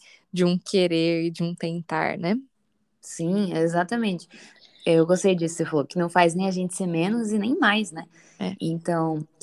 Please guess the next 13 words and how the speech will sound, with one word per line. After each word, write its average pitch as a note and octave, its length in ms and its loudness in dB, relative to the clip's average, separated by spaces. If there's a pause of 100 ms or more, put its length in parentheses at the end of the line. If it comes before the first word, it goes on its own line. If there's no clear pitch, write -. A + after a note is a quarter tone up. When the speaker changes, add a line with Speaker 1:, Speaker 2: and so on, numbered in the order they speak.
(400)
Speaker 2:
exatamente, F3 800 -2
a D#3 60 0
gente E3 120 -2
Speaker 1:
Nosso F#3+ 180 2
Speaker 2:
pode A3+ 160 6
Speaker 1:
valor, F#3+ 560 4
né, F#3 200 -4
não G3 180 -4
está G#3 320 -6
nisso. F#3+ 160 0
Speaker 2:
Não F3+ 220 4
tá F3+ 200 2
nisso. G#3 460 -2